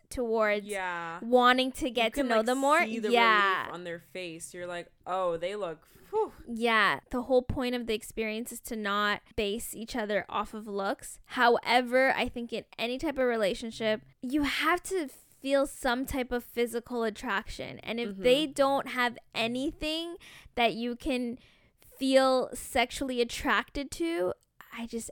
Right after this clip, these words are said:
Speaker 1: I don't know how it works.
Speaker 2: Look at shallow ass Abhishek with Deepti.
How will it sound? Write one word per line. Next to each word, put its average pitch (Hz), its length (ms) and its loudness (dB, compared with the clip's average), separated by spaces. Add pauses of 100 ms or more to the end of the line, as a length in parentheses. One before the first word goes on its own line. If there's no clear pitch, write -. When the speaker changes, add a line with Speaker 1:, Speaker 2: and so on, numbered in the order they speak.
Speaker 1:
I 233 140 -6
don't 233 140 -4
know 233 140 -4
how 233 260 -2
it - 180 -6
works. 240 640 -2
Speaker 2:
Look 196 280 -8
at 226 120 -10
shallow 196 540 -4
ass 180 480 -6 (100)
Abhishek 185 600 -10 (180)
with 175 280 -12
Deepti. 165 580 -14